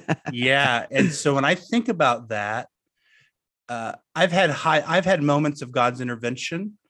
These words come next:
Speaker 2: profound prophetic power moments,
Speaker 1: Mm-hmm.
Speaker 2: but, uh, four,
Speaker 1: Hmm.
Speaker 2: maybe five. Everything else is valley,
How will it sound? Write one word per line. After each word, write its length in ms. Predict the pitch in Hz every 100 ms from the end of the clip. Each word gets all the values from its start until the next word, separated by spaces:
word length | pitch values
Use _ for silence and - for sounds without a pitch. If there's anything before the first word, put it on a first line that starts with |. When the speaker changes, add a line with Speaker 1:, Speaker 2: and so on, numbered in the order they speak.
| _ _ _
Speaker 2:
profound 760 | - 135 - 151 143 143 143 147
prophetic 720 | 131 - - 147 139 135 135 _ _ _ _ _ _ _
power 400 | - 147 143 147 147
moments, 760 | 147 151 170 202 _ - - -
Speaker 1:
Mm-hmm. 220 | 101 92 85 _ _ _ _ _ _ _ _ _ _ _ -
Speaker 2:
but, 280 | 131 127 - -
uh, 60 | - _ _ _ _ _ _ _ -
four, 520 | 147 123 104 - - - _ _ _ _ -
Speaker 1:
Hmm. 100 | 85
Speaker 2:
maybe 240 | 143 143 139
five. 540 | - 107 101 95 - - - _ _ _ _ _ _ _ _ _ -
Everything 580 | 147 160 180 180 175 170
else 580 | 156 156 165 165 - - _
is 360 | 135 123 117 117 -
valley, 800 | 117 127 127 131 139 143 147 151